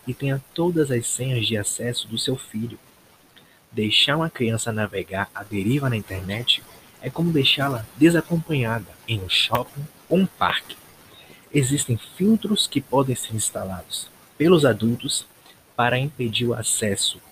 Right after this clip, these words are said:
ou apenas monitorar as páginas e programas que são frequentados pela criança. Os adolescentes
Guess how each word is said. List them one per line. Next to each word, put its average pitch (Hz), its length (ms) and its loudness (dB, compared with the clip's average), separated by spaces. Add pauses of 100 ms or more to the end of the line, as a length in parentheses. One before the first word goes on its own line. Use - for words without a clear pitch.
(160)
ou 120 120 0
apenas 113 540 0
monitorar 120 680 0
as - 200 -2
páginas 113 600 -4 (320)
e 190 80 2
programas 104 800 0
que - 100 -14
são 104 220 -4
frequentados 107 920 -2
pela 104 260 -2
criança. 90 480 -8 (1200)
Os 117 120 2
adolescentes 123 1000 2